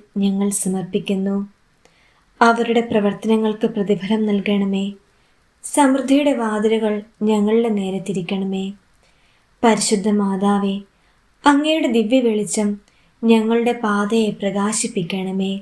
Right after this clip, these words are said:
ഞങ്ങളുടെ ജീവിത ലക്ഷ്യവുമായി ബന്ധപ്പെടുന്ന പാത പിന്തുടരുവാൻ ഞങ്ങളെ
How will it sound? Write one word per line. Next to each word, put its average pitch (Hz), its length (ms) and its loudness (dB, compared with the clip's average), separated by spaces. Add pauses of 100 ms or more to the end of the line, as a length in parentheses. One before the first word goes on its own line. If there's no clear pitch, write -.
(760)
ഞങ്ങളുടെ 226 560 4
ജീവിത 226 360 2
ലക്ഷ്യവുമായി 226 600 0
ബന്ധപ്പെടുന്ന 208 640 0
പാത 202 400 -2
പിന്തുടരുവാൻ 196 720 -2 (600)
ഞങ്ങളെ 196 420 2